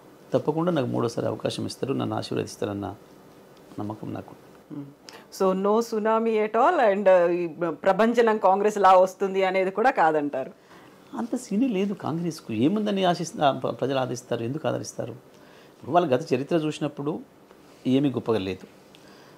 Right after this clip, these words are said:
Speaker 1: ఎందుకంటే ఒక రోజు కాదు, రెండు రోజులు కాదు, వాళ్ళకి దాదాపు నలభై ఐదు సంవత్సరాలు ఈ రాష్ట్రాన్ని పరిపాలించే అవకాశం ఇచ్చారు ప్రజలు.
Speaker 2: Hmm.
Speaker 1: పర్టికులర్గా తెలంగాణ వచ్చే ముందు పది సంవత్సరాలు వరుసగా వాళ్ళే ఉన్నారు. వాళ్ళ హయాంలోనే కదా కరువు కాటకాలు, వాళ్ళ హయాంలోనే కదా కరెంటు లేని బాధలు, వాళ్ళ హయాంలోనే కదా మంచినీళ్ళు లేని సమస్యలు,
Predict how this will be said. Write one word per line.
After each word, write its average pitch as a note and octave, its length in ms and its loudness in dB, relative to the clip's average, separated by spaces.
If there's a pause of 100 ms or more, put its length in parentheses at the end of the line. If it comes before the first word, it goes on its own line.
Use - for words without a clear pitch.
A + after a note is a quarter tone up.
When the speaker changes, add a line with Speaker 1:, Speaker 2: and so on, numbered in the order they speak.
(260)
Speaker 1:
ఎందుకంటే D3+ 320 0
ఒక C3+ 120 2
రోజు D#3 220 4
కాదు, E3+ 160 2
రెండు D3 180 0
రోజులు C#3+ 240 0
కాదు, C3+ 280 0 (640)
వాళ్ళకి C3 480 -4 (300)
దాదాపు B2+ 240 2
నలభై A#2 280 2
ఐదు A2 100 2
సంవత్సరాలు B2 500 -6 (380)
ఈ A#2+ 80 -2
రాష్ట్రాన్ని A2+ 360 -2
పరిపాలించే A2+ 460 -2
అవకాశం - 340 -8
ఇచ్చారు - 480 -18
ప్రజలు. A2 260 -6 (340)
Speaker 2:
Hmm. D#3 240 -2 (880)
Speaker 1:
పర్టికులర్గా F3+ 480 4
తెలంగాణ E3 380 2
వచ్చే D#3 280 0
ముందు D#3+ 160 0
పది D3 200 0
సంవత్సరాలు D#3 460 0
వరుసగా C3 280 -2
వాళ్ళే G#2+ 220 0
ఉన్నారు. - 460 -12 (960)
వాళ్ళ D#3 220 6
హయాంలోనే F3+ 520 2
కదా D3+ 180 2
కరువు C3+ 320 0
కాటకాలు, B2+ 440 -4
వాళ్ళ C3 240 0
హయాంలోనే C3+ 420 -2
కదా B2 160 2
కరెంటు A#2+ 340 -2
లేని A2+ 200 -2
బాధలు, A2 340 0
వాళ్ళ A#2 240 0
హయాంలోనే A#2 460 -2
కదా A#2 180 2
మంచినీళ్ళు A2 420 -4
లేని G#2+ 140 -6
సమస్యలు, A2 500 -8